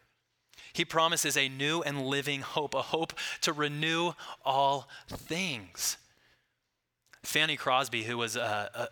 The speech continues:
a famous hit-, hymn writer in the nineteenth century, she wrote over eight thousand hymns, by the way. Which, by the way, like,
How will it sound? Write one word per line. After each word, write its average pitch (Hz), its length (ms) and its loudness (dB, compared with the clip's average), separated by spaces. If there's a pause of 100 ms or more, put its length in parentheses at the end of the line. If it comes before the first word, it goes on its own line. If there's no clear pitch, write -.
a - 60 -8
famous 120 320 -2
hit-, 131 200 -4
hymn 123 240 -4
writer 123 380 -4
in 120 180 -6
the 104 360 -2
nineteenth 113 440 -4
century, 117 440 -2 (460)
she - 140 0
wrote 139 180 2
over 135 240 -2
eight 131 220 -12
thousand 117 440 0
hymns, 110 280 -4
by 95 140 -4
the 92 80 -12
way. 90 180 -6 (1040)
Which, 135 180 -4
by 143 140 4
the 139 80 -2
way, 127 100 2
like, 120 220 0